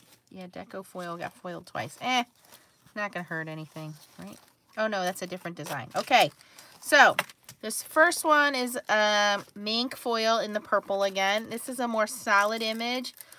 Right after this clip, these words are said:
Oh, boy, this is why you have to use number four on this. So there is definitely some texture here because of the medium. It is raised. It's actually not too bad looking. It's different, I will say that. But it's evenly distributed.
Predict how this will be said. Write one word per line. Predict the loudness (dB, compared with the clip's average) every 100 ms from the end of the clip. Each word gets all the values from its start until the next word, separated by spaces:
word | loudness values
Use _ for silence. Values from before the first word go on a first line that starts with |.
| -18 -4
Oh, | -2
boy, | 0 0 0
this | -2 -4
is | -4
why | 0 0
you | 0
have | -4 -4
to |
use | -8 -8 -4
number | -2 -2 -2
four | -2 0 2
on | 0 -2
this. | -6 -8 -8 -14 -16 _ -10 -10 -20 -20 -20 -20 -20 -18 -14 -14 -8
So | -2 0
there | 4 6 8 8
is | 6
definitely | 6 8 8 6 0 2
some | 0 -2 -2
texture | -2 4 4 2 -8 -4 -2
here | -4 -4 -2 -2
because | -4 -2 -2 0
of | -2
the | -4
medium. | -2 -4 -4 0 0 0 0
It | -2
is | -2 -2
raised. | 0 0 0 -4
It's | 0
actually | 0 0 -4 -2
not | 2 2 2
too | -6 0
bad | 2 2
looking. | 0 -4 -8 -8 -12 _ -20 -12
It's | -10 -6
different, | 6 6 6 -4 -6 _ 0
I | 2
will | 2
say | 0 0 4
that. | 4 2 _ -20 -8
But | 2
it's | 2 2 -8
evenly | -6 -2 0 0 0 -2
distributed. | -2 -4 -4 -4 -2 -2 -2 -2 -6 -8